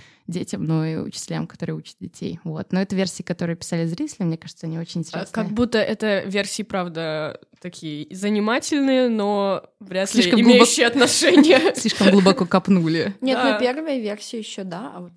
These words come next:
Speaker 3: вторая
Speaker 2: Нет, ну вторая мне тоже очень нравится, но я уверена, что
Speaker 1: Ну, ты знаешь, как искать смыслы там, где их на самом деле
Speaker 2: Да.
Speaker 1: нет, но
Speaker 2: Это синдром поиска глубинного смысла.
Speaker 1: <laughs> Ну,
Speaker 2: Вот оно.
Speaker 1: это тоже прикольно.
Speaker 2: Хочу сразу сказать, эм,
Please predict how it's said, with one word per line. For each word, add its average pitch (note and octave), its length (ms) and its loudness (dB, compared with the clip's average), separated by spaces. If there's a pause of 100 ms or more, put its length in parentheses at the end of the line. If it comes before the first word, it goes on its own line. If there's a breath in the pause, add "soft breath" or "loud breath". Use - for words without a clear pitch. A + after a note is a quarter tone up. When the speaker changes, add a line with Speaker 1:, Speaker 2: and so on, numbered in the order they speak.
(180)
Speaker 3:
вторая F3 220 -10
Speaker 2:
Нет, G#3 180 2
ну G#3 80 0
вторая A3 300 4
мне C4 140 0
тоже C4 240 0
очень G3+ 360 -4
нравится, E3+ 580 -4
но F3+ 180 -8
я G3 200 -2
уверена, G3+ 400 -2
что E3+ 440 -6
Speaker 1:
Ну, A3+ 80 0
ты B3 120 4
знаешь, A#3+ 240 4
как B3 160 2
искать A3 240 0
смыслы A3+ 400 2
там, F3+ 160 4
где F3 100 2
их F3 80 0
на G3 80 2
самом F#3+ 220 2
деле F#3 180 2
Speaker 2:
Да. G3 220 4
Speaker 1:
нет, A3 260 -2
но F#3+ 340 -2
Speaker 2:
Это G#3 120 0
синдром A#3+ 480 0
поиска A3+ 320 -4
глубинного G3 420 -8
смысла. - 340 -20
Speaker 1:
<laughs> C4+ 520 0
Ну, D#4+ 200 -4
Speaker 2:
Вот - 220 -20
оно. E3 180 -20 (220)
Speaker 1:
это - 160 -16
тоже C#3+ 160 -8
прикольно. C#3 440 -8 (340)
Speaker 2:
Хочу B3 300 -4
сразу B3 380 -2
сказать, G3 600 -6
эм, F3+ 380 -4